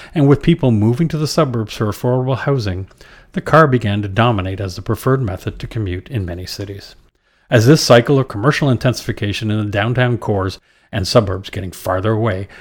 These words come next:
going to work went from a simple task to a stressed-out, induced war pitting driver against driver to see who can gain the best lane advantage. Depending on where you live, this daily ritual could easily last from thirty minutes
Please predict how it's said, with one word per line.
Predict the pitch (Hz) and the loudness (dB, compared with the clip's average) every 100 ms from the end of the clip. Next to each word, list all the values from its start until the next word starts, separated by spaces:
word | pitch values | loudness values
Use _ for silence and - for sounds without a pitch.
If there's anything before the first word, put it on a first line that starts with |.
| - _ | -20 _
going | 127 185 | 2 2
to | 202 | 2
work | 131 104 - | 2 0 0
went | 95 92 | -4 -4
from | 95 | -6
a | 90 | -6
simple | - 101 104 151 | -4 -4 -4 -4
task | - 85 90 - - - | -4 -6 -8 -12 -18 -12
to | - | -8
a | 90 | -8
stressed-out, | - - 135 143 - 98 107 | -8 -6 -2 -2 -2 -4 -4
induced | - 98 92 156 - | -4 -4 0 -2 -2
war | 101 95 101 | -4 -4 -6
pitting | - 95 95 | -4 -4 -4
driver | 90 104 143 170 | -2 -2 0 0
against | 143 147 - | 0 -2 -2
driver | 110 101 101 - - - | -2 0 -2 -6 -12 -2
to | 139 | 0
see | - 202 | 4 4
who | 127 | 4
can | 104 110 | 0 -2
gain | 101 104 104 - - | -6 -4 -6 -8 -4
the | 165 | -2
best | 110 95 - | -2 -4 -4
lane | 101 104 | -2 -2
advantage. | 90 90 87 90 - _ _ - - - | -4 -8 -10 -12 -18 _ _ -20 -20 0
Depending | 151 - 110 107 | 2 4 4 4
on | 107 | 4
where | 104 | 4
you | 110 110 | 4 2
live, | 107 131 - - - | 0 -2 -6 -20 -4
this | 233 196 | 0 0
daily | 104 127 170 185 | 2 2 4 2
ritual | 117 104 104 110 | 2 -2 -6 -8
could | - 117 | -8 -2
easily | 180 170 101 | -2 0 -4
last | 101 95 - | -4 -6 -8
from | 87 | -12
thirty | 82 85 104 | -10 -6 -2
minutes | 139 104 120 | -2 -2 -6